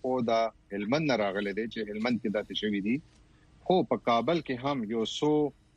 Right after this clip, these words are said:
چې کوم دا حجام دوکانونه دي یا دا نایانو دوکانونه دي،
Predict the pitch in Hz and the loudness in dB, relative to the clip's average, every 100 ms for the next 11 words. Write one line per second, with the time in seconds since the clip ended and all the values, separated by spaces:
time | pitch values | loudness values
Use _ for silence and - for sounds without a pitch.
0 | _ - 117 131 127 120 117 113 - 113 | _ -10 -4 0 2 4 2 0 -6 -10
1 | 101 113 127 127 113 110 107 120 117 113 | -2 2 2 2 0 0 0 2 2 2
2 | 110 107 104 104 107 107 104 104 107 123 | 2 2 0 -2 -6 -8 -4 0 2 4
3 | 120 104 90 104 120 113 92 | 2 0 -2 0 2 2 0